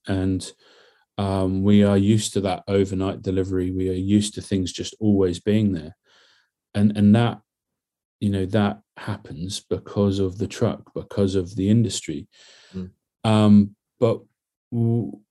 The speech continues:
Speaker 1: you know, you never really see government until recently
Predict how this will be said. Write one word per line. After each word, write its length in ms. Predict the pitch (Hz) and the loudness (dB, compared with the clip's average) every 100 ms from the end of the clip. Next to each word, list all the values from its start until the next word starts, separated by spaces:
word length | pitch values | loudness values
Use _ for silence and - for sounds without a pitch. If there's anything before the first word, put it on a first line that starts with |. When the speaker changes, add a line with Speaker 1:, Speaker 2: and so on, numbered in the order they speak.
| _ | _
Speaker 1:
you 440 | - - 85 - 117 | -18 -18 -14 0 2
know, 220 | 110 107 107 - _ | 4 2 0 -10 _
you 240 | - 120 117 | -6 0 4
never 340 | 123 127 131 | 4 4 2
really 400 | 123 120 117 107 | 2 4 4 2
see 260 | 104 - 101 | 0 -2 0
government 540 | 117 110 90 85 73 _ | 0 0 -2 -6 -10 _
until 320 | 101 95 95 95 | -8 -4 -4 0
recently 760 | 113 120 - - - - | 2 2 -2 -10 -12 -16